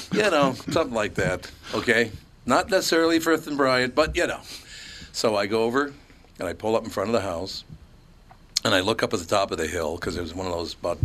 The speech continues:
fifteen steps up to the house, and I see the trike. So I go up there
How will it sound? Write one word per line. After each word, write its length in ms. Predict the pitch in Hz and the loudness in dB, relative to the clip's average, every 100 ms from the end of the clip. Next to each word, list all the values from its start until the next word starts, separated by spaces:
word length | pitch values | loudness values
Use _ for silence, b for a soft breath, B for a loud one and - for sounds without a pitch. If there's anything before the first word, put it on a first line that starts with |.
| - | -2
fifteen 560 | 120 - 107 98 95 | -4 -4 -6 -6 -6
steps 340 | - - 95 - | -4 -2 -4 -4
up 140 | 90 | -8
to 80 | - | -6
the 100 | 82 | -4
house, 340 | 90 95 - - B B 160 B B B B | -2 -2 -4 -10 B B -10 B B B B
and 460 | 95 90 92 92 90 | 2 4 4 2 0
I 100 | 87 | 0
see 200 | 82 110 | 0 2
the 80 | 143 | 2
trike. 500 | 143 117 110 131 - - - - B B B | 2 2 2 -2 -12 -16 -20 -12 B B B
So 160 | - 92 | -4 -4
I 80 | |
go 160 | 87 135 | 4 4
up 140 | 165 | 4
there 320 | 101 85 87 | -2 -4 -6